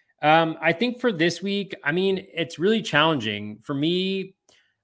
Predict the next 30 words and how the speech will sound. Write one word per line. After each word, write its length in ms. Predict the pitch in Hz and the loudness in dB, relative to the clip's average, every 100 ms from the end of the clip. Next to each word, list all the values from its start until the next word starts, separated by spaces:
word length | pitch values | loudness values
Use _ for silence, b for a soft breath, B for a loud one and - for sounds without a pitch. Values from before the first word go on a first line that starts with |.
| _ | _
I'm 140 | 131 131 | -2 2
less 240 | 151 196 | 2 2
interested 400 | 160 160 143 139 | -4 -6 -6 -6
in 140 | 131 | -6
pitchers. 420 | 117 117 - 107 113 | -4 -6 -4 -6 -6
I 60 | |
think 180 | 156 143 | -6 -6
this 160 | 151 147 | -6 -6
was 140 | 143 | -4
a 40 | |
unique 400 | 127 120 127 127 | -4 -4 -4 -6
week 280 | 113 127 120 | -4 -6 -4
because 260 | 120 113 101 | -6 -6 -8
it's 120 | 101 | -10
the 100 | 117 | -10
first 420 | - 120 104 - | -6 -6 -8 -12
week 220 | 117 113 | -8 -6
after 280 | 110 98 - | -4 -6 -8
the 60 | 104 | -10
trade 300 | - 98 90 | -10 -12 -14
deadline. 420 | 95 101 107 110 | -18 -18 -20 -14
So 180 | - 110 | -8 -8
we've 160 | 113 | -8
started 380 | 110 - 147 143 | -4 2 4 4
to 80 | 139 | -2
see 560 | 139 143 135 135 127 127 b b b - | -4 -2 -2 -2 -4 -10 b b b -14
some 640 | - 143 135 135 135 135 | -2 0 2 0 -4 -8
situations 960 | 120 135 127 120 120 113 127 117 113 113 | -8 -10 -6 -4 -2 -4 -6 -8 -8 -10
kind 300 | 110 107 104 | -6 -6 -6
of 260 | 101 98 | -8 -10